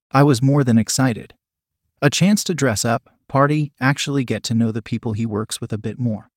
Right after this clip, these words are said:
I thought that they're just gonna throw together something small, but his colleagues dragged in a massive amount of alcohol into one of the conference rooms and just went wild.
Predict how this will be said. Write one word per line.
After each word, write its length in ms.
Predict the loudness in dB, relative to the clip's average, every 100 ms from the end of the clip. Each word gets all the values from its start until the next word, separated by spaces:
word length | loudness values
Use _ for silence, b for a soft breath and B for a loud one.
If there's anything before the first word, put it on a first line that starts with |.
| _
I 120 | 2 4
thought 280 | 4 2
that 120 | 2 2
they're 140 | 2
just 240 | 0 -2
gonna 180 | 4 4
throw 260 | 4 0 2
together 380 | 2 0 -2 -2
something 400 | -2 -4 -6 -6
small, 340 | -2 0 0
but 140 | -2
his 140 | -4 -4
colleagues 500 | -2 -2 -2 -6 -4
dragged 400 | 0 2 2 2
in 80 | 2
a 60 |
massive 400 | 2 2 -2 -2
amount 320 | 0 2 0
of 100 | -2
alcohol 500 | -2 -2 -2 -2 -2
into 200 | -2 -2
one 180 | -2 -2
of 120 | -2
the 80 | -6
conference 540 | -4 -2 -2 -4 -6 -8
rooms 360 | -12 -12 -4
and 120 | -4
just 240 | -2 -4 -4
went 200 | -6 -4
wild. 420 | -8 -8 -10 -16